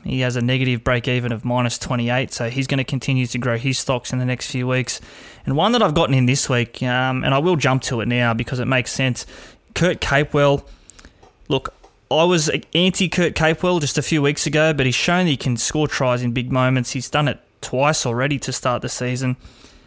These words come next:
And his base points last week, I think they were about forty-eight or forty-nine. So that's good enough for mine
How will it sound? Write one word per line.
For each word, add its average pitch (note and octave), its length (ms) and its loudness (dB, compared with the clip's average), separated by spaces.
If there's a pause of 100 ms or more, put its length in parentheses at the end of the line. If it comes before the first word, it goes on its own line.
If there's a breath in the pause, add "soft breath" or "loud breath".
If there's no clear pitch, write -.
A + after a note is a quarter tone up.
(220 loud breath)
And D3 480 2
his C3+ 420 -2
base D3 460 0
points - 420 -2
last A2+ 300 -2
week, C3+ 160 -2
I C#3 40 -2
think A#3 200 -2
they D4+ 60 -4
were G#3+ 60 0
about C3+ 200 -2
forty-eight A#2+ 520 0
or A#2+ 60 -4
forty-nine. A2+ 640 -2 (460 loud breath)
So C#3 520 2 (340)
that's F3+ 180 0
good G#3+ 140 4
enough E3+ 240 2
for C#3 100 2
mine C3+ 460 4